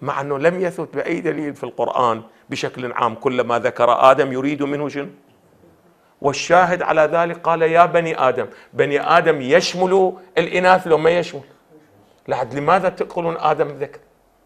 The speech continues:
<laughs> من أين جئتم بهذا المعنى؟ ولكن المنطق والرؤية الذكورية تقول لك آدم منه؟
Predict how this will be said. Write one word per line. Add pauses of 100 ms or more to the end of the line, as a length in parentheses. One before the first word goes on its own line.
(1600)
<laughs>
من
أين
جئتم
بهذا
المعنى؟ (1080)
ولكن
المنطق
والرؤية
الذكورية
تقول
لك
آدم
منه؟